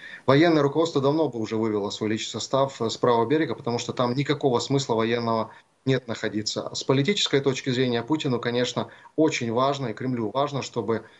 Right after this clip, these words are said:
э, Херсон пока оставался, это же аннексирован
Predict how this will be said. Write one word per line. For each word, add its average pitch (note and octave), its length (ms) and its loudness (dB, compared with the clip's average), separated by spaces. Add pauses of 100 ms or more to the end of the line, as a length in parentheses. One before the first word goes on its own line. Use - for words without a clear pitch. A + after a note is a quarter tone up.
(300)
э, A2 240 -2
Херсон C#3 500 2
пока B2+ 260 2
оставался, A#2+ 540 2
это A2 140 -2
же A#2+ 100 0
аннексирован B2+ 600 0